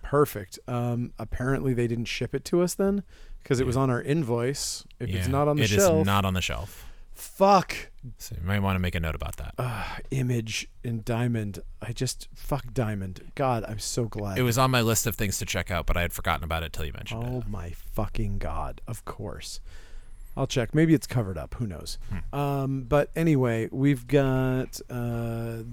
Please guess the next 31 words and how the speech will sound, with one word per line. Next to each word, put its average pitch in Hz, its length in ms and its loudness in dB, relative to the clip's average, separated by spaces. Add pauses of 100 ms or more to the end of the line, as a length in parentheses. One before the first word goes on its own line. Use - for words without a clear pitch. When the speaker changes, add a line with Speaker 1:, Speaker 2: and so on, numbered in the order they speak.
(100)
Speaker 1:
the 131 240 2 (300)
Loki 151 400 10
God 131 240 6
of 120 80 2
Stories. 123 560 6
That's - 260 -2
the - 140 0
omnibus 123 420 0
edition 120 520 0 (560)
with 120 120 -2
the 120 60 -4
direct 117 360 0
market 160 420 6
cover. 156 380 8
We 131 120 6
got 120 180 4
Mad 120 380 2
Magazine. 160 840 2 (100)
We 127 160 0
have 110 220 -4
Miss 160 300 2
Truesdale 165 840 4
in 107 60 -2
the 110 100 -4
Fall 127 340 0
of 117 100 -2
Hyperborea, 113 880 -2
number 95 220 -8
two 117 340 -6
of 101 80 -12
four. 220 480 4